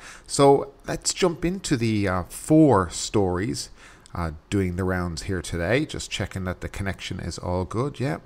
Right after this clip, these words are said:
seems to be working fine this morning. So the first story is in relation,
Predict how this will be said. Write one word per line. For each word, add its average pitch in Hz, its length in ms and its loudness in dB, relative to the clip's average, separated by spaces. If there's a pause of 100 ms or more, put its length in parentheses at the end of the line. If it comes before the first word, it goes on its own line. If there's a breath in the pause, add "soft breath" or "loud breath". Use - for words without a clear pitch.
(160)
seems 101 360 -8
to - 60 -12
be 98 120 -2
working 107 480 -2
fine 110 460 0
this - 180 -6
morning. 113 300 -2 (280 loud breath)
So - 140 -8
the 147 80 6
first - 260 2
story 131 280 6
is 113 120 2
in 120 80 -2
relation, 110 380 0